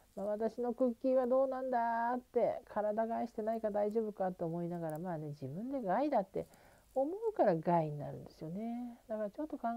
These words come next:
え方変えて、あの、高脂血症だからって油、油を抜きすぎたら作るんじゃないかってちょっと思ったんで、えー、高脂血症下げるっていう油はちょっと取ってみようかな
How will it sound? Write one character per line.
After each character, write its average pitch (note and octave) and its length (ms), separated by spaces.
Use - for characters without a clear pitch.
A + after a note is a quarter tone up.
え B3 60
方 C4+ 240
変 G3+ 140
え G3+ 40
て、 G3 480
あ F3+ 200
の、 F3 200
高 G#3 80
脂 A#3+ 320
血 - 60
症 B3+ 120
だ G#3+ 120
か G3+ 100
ら F#3 80
っ F3+ 40
て F#3 120
油、 G3+ 500
油 A3+ 280
を G#3+ 180
抜 G3 40
き - 100
す A#3+ 100
ぎ A#3+ 120
た G#3 120
ら F3+ 180
作 - 220
る G3 100
ん G3 80
じ G#3+ 60
ゃ G3+ 40
な E3+ 140
い D#3 60
か D#3+ 100
っ D3+ 60
て D3+ 100
ち D#3+ 80
ょ D#3 40
っ - 20
と D#3 100
思 D#3 160
っ D#3+ 40
た - 140
ん D3+ 100
で、 D3+ 100
え - 20
ー、 D#3+ 180
高 F#3 80
脂 F#3 180
血 A#3+ 80
症 G3+ 120
下 E3 180
げ G#3 120
る G#3+ 80
っ A#3 40
て G3+ 160
い - 20
う E3 60
油 F3 220
は F3+ 100
ち G3+ 80
ょ - 20
っ G3+ 40
と - 80
取 F3+ 140
っ - 40
て E3+ 80
み D#3 100
よ D3+ 80
う - 20
か D3+ 100
な D3 120